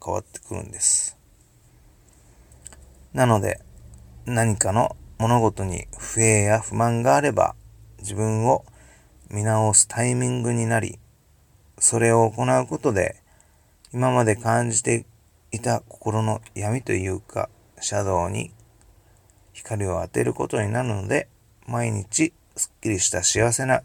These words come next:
気分で過ごせるんです。それでは、都市ラジオ、心のつながりで生きること、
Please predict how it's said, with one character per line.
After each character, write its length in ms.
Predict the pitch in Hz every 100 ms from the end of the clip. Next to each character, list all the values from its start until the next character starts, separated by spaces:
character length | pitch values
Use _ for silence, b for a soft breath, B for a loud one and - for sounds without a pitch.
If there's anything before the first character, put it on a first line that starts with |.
| -
気 120 | 127
分 240 | 120 110 98
で 120 | 107
過 80 | -
ご 100 | 127
せ 180 | 110 110
る 100 | 101
ん 100 | 78
で 140 | 60
す。 260 | - - - _ _ _ _ _ _ _ _ _ _ _ - - - - - - _ b b b b b b _ _ _ _
そ 180 | - 160
れ 60 | 165
で 100 | 160
は、 220 | 113 - -
都 100 | 113
市 140 | -
ラ 100 | 131
ジ 140 | 110 95
オ、 180 | 78 - - -
心 380 | - - 107 104
の 240 | 104 101
つ 140 | - 104
な 140 | 104
が 100 | 98
り 100 | 101
で 140 | 110 147
生 80 |
き 100 | 104
る 100 | 110 107
こ 100 | 104
と、 280 | 95 92